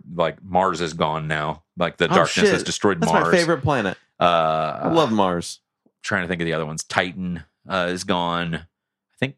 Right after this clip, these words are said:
Speaker 1: Io and I can't, I don't remember
Speaker 2: Those
Speaker 1: the other
Speaker 2: planets
Speaker 1: ones.
Speaker 2: are not in our solar system.
Speaker 1: Mercury. Mercury's gone as well.
Speaker 2: Damn.
Speaker 1: Uh, those are moons in our solar <laughs> system, though. Everything takes place in Sol, in, in
Speaker 2: Uh-oh.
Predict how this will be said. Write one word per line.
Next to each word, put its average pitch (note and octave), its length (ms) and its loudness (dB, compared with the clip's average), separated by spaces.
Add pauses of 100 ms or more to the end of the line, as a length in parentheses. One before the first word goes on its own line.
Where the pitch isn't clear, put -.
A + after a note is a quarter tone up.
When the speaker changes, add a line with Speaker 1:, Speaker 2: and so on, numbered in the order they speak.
(140)
Speaker 1:
Io A#2+ 580 0
and E2+ 560 -4 (340)
I - 60 -12 (140)
can't, D2+ 220 -6
I E2+ 120 -2
don't D#2 100 -4
remember D#2+ 260 2
Speaker 2:
Those A2 100 6
Speaker 1:
the - 40 0
other - 80 -2
Speaker 2:
planets G#2 220 4
Speaker 1:
ones. F2+ 80 0
Speaker 2:
are F#2 60 2
not F2+ 240 0
in E2+ 60 -8
our E2+ 100 -2
solar D2+ 220 -2
system. - 280 -6
Speaker 1:
Mercury. F#2 460 2 (280)
Mercury's F2+ 440 0
gone D#2+ 200 0
as D#2 80 -6
well. D#2 280 -2 (100)
Speaker 2:
Damn. - 340 -16 (440)
Speaker 1:
Uh, F#2 180 4
those F#2 200 2
are F#2+ 80 2
moons F2 440 -2
in E2 60 2
our D2+ 120 -2
solar F2+ 320 2
<laughs> - 100 -2
system, D3+ 300 4
though. B2+ 300 0
Everything G2 380 2
takes F2+ 220 0
place F#2+ 240 2
in D#2 100 -8
Sol, D#2+ 420 -2
in, G2+ 80 -2
in G2 60 2
Speaker 2:
Uh-oh. G2+ 160 4